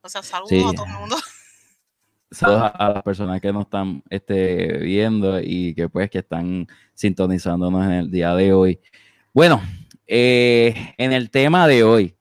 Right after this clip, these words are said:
Speaker 2: este, señoras y señores, en el tema de hoy es un poquito complicado.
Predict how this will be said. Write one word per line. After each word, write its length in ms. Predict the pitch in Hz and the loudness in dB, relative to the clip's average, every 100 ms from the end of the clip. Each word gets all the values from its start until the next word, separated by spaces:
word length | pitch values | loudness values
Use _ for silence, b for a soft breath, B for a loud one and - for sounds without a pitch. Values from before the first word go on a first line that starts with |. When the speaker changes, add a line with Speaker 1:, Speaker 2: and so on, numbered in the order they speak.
| _ | _
Speaker 2:
este, 600 | 90 92 - - 92 92 | -8 -8 -8 -8 -6 -6
señoras 420 | - 90 87 101 | -10 -10 -8 -8
y 80 | 98 | -8
señores, 440 | 98 87 90 87 82 | -8 -8 -8 -8 -10
en 80 | - | -14
el 80 | - | -14
tema 280 | 85 90 95 | -10 -6 -4
de 80 | |
hoy 260 | 98 92 - | -2 -4 -6
es 420 | - - - - - | -12 -16 -20 -20 -20
un 80 | - | -16
poquito 500 | 82 80 - - - _ _ _ _ _ _ _ | -12 -12 -8 -10 -12 _ _ _ _ _ _ _
complicado. 800 | - 80 85 95 98 98 90 87 | -6 -6 -2 0 2 4 4 2